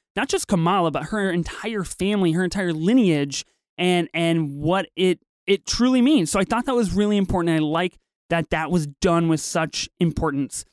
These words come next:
Episode six felt like Home Alone meets the M C U. I honestly loved basically every second of it. Um,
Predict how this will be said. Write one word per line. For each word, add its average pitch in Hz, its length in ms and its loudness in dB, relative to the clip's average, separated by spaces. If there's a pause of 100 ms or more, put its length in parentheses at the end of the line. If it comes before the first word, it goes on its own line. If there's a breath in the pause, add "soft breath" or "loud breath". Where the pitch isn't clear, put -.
(520)
Episode 269 320 0
six - 580 -6 (560)
felt 208 160 0
like 185 160 0
Home 220 220 2
Alone 202 480 2 (200)
meets 190 440 0
the 190 140 2
M 190 100 2
C 170 240 -2
U. 208 140 4
I 170 140 0
honestly 185 380 0
loved 170 460 0 (280)
basically 190 480 0
every 156 220 -2
second 156 320 -6
of 208 100 -2
it. 247 160 -2 (100)
Um, 165 540 2